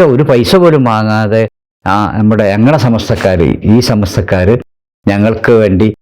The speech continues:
എല്ലാ സഹായം ചെയ്യാമെന്നൊക്കെ വാക്ക് പറഞ്ഞിട്ടുണ്ട്. ഇനി വല്ലതും കൊടുത്തോ എന്ന് എനിക്ക് തീർത്ത് പറയാനും അറിയില്ല" എന്നാ പറഞ്ഞത്. അപ്പൊ അത് പോട്ടെ. അപ്പോ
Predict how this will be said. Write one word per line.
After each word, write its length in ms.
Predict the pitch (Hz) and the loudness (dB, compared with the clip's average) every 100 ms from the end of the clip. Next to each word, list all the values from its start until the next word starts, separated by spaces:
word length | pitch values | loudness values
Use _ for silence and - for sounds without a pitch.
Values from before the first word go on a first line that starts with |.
| - | -6
എല്ലാ 220 | 92 95 117 | -2 0 -2
സഹായം 560 | - 95 - 123 185 175 | -4 -4 -2 0 0 -2
ചെയ്യാമെന്നൊക്കെ 640 | 143 123 113 104 98 104 | 0 0 0 -2 -2 0
വാക്ക് 280 | 98 85 - | -2 -2 -2
പറഞ്ഞിട്ടുണ്ട്. 600 | 98 90 87 85 82 85 80 _ _ _ - | -4 -2 -6 -6 -6 -6 -8 _ _ _ -2
ഇനി 180 | 98 104 | 2 4
വല്ലതും 640 | 85 80 87 110 143 151 | 2 0 2 2 2 0
കൊടുത്തോ 480 | - 98 92 92 175 175 | -2 -4 -4 0 2 4
എന്ന് 240 | 143 135 156 - - | 2 -2 -4 -12 -12
എനിക്ക് 280 | 95 101 117 | -10 -8 -8
തീർത്ത് 320 | 92 101 123 | -6 -4 -4
പറയാനും 500 | 95 90 101 117 120 | -2 -2 -2 0 -2
അറിയില്ല" 380 | 92 92 90 90 | -2 -4 -4 -6
എന്നാ 140 | 87 | -6
പറഞ്ഞത്. 420 | 76 73 71 62 - _ _ _ _ _ - | -8 -8 -8 -8 -10 _ _ _ _ _ -6
അപ്പൊ 140 | 131 135 | 0 0
അത് 100 | 123 | 0
പോട്ടെ. 260 | 117 - - _ _ - | 0 -2 -6 _ _ -6
അപ്പോ 200 | 151 175 | -2 2